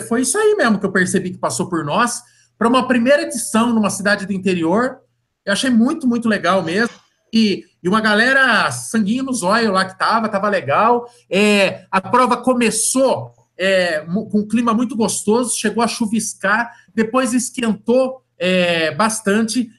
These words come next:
Reclamações que eu ouvi com mais frequência, e talvez tenha sido a, a, o principal ponto a melhorar, é que é o seguinte: na, nos vinte e um quilômetros,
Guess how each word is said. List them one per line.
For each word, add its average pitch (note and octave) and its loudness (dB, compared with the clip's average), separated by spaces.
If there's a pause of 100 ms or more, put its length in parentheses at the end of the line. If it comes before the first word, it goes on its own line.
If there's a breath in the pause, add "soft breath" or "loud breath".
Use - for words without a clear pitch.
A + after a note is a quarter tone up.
Reclamações C4 2
que - -2
eu A#3+ 4
ouvi F#3+ 0
com F#3+ -4
mais F#3 0
frequência, A3 -2
e - -6
talvez F#3+ 0
tenha F#3+ -4
sido F#3 -4 (360 loud breath)
a, F3+ 0
a, G3+ 0
o G3 0
principal A3+ 0
ponto C4+ 0
a A3+ 2
melhorar, F#3+ 2 (200 loud breath)
é F3+ 0
que F3+ -2
é B3 4
o A#3+ 0
seguinte: F#3 -2
na, A3 0
nos B3 0
vinte A3+ 0
e G#3+ 0
um F#3+ 2
quilômetros, E3+ -2